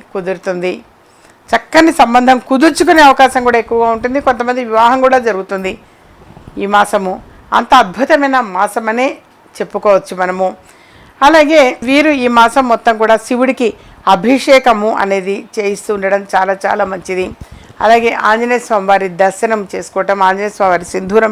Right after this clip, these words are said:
పెట్టుకోవటము, హనుమాన్ చాలీసాను పఠించటము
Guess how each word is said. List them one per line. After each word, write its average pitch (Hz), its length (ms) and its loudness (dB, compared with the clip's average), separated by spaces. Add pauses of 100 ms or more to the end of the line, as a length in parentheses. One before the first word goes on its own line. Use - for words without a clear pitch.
పెట్టుకోవటము, 190 600 -8 (420)
హనుమాన్ 269 360 2 (100)
చాలీసాను 233 640 2 (100)
పఠించటము 196 680 -2